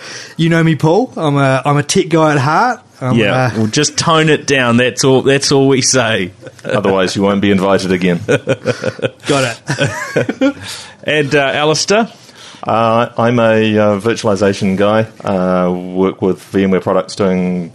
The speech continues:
Speaker 3: consulting and, and training, as well as involved in all of the community aspects around the VMware Products Week.
Speaker 2: And for those who are wondering what on earth any of that means, don't worry, we're not actually gonna talk about, uh,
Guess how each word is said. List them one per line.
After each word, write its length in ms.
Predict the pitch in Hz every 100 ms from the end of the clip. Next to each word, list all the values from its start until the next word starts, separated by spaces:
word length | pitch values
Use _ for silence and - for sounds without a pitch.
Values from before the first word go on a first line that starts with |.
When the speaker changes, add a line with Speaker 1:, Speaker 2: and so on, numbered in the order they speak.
| -
Speaker 3:
consulting 540 | 101 92 98 101 92
and, 300 | 87 87 87
and 180 | - 92
training, 360 | 90 110 117 107
as 120 | 95
well 160 | 98 92
as 120 | 87
involved 420 | 87 92 85 90
in 300 | 90 85 90
all 260 | - 90 85
of 60 |
the 100 | 90
community 540 | - 107 90 90 156 90
aspects 360 | - 101 -
around 300 | 95 90 92
the 60 | 87
VMware 320 | 95 92 90
Products 320 | 92 90 -
Week. 160 | 98 - _ - - _ -
Speaker 2:
And 120 | 120
for 80 | 139
those 240 | 143 135
who 180 | 143 120
are 160 | 113
wondering 500 | 107 117 117 113 107
what 220 | 113 113 104
on 120 | 107
earth 160 | 101 -
any 240 | 123 120
of 80 | 107
that 180 | 101 76
means, 400 | 113 113 113 - - -
don't 240 | - 117 110
worry, 260 | 113 107 104
we're 180 | 107
not 260 | 110 120 -
actually 360 | 110 107 107 104
gonna 160 | 101
talk 280 | 98 107 104
about, 480 | 85 98 90 131 -
uh, 460 | 104 98 95 92